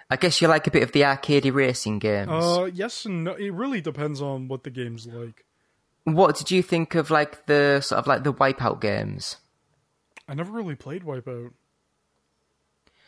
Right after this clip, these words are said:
Speaker 1: 'Cause there's a new game, I think it's still in early access, called Distance.
Speaker 2: Distance. I think I've heard of this.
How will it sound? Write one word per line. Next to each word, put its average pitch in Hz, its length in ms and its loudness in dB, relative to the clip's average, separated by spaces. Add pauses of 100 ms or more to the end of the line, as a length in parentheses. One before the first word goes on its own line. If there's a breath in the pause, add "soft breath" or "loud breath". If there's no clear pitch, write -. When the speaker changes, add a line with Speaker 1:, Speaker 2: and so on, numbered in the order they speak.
(380 soft breath)
Speaker 1:
'Cause 143 300 0
there's 147 180 0
a 143 60 2
new 160 260 2
game, 127 400 2
I 104 80 0
think 190 400 2
it's - 140 0
still - 260 0
in 165 140 4
early 151 240 4
access, - 640 -2
called 117 480 0
Distance. - 760 -2 (440)
Speaker 2:
Distance. 127 500 -20
I 135 60 -20
think 214 200 -16
I've 214 120 -18
heard 156 300 -20
of - 200 -20
this. - 340 -18